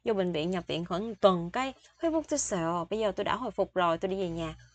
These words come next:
회복되다. 회복되다. Ở đây là hồi phục. Mình chia thì quá khứ, đã, tôi đã hồi phục rồi.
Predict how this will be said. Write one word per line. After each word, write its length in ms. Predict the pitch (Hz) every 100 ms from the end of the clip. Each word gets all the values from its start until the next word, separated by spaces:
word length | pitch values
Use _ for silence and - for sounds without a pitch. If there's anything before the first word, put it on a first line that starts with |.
| _
회복되다. 1040 | 349 320 330 330 311 - 190 165 170 139 - _ _ _ -
회복되다. 1040 | 302 277 302 294 294 - 190 165 175 160 -
Ở 60 |
đây 120 | 214 208
là 160 | 170 - _
hồi 260 | - 190 165
phục. 320 | - 185 - _ - - -
Mình 140 | 202
chia 160 | 202 233
thì 160 | 220
quá 280 | 185 202 269 -
khứ, 360 | 277 269 359 427 - _
đã, 460 | 202 160 151 220 415 - _
tôi 120 | 262
đã 140 | 233 165
hồi 160 | 254
phục 260 | 190 185 -
rồi. 180 | 185